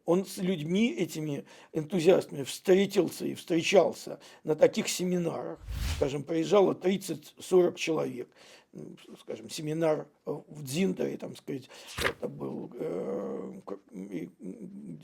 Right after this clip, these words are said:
г-, где-то, так сказать, конец шестидесятых, начало семидесятых годов, там, семинар в Горьком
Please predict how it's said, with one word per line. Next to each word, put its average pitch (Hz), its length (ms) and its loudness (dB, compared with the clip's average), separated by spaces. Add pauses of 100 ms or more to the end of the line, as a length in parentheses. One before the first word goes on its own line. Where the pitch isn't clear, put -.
(120)
г-, - 300 -14
где-то, 135 360 -10
так - 140 -10
сказать, - 440 -10 (100)
конец 151 320 -6
шестидесятых, - 800 -6
начало 139 340 -4
семидесятых 160 600 -8
годов, 147 360 -10 (420)
там, 107 140 -10
семинар 156 420 -2
в 139 140 -2
Горьком - 480 -4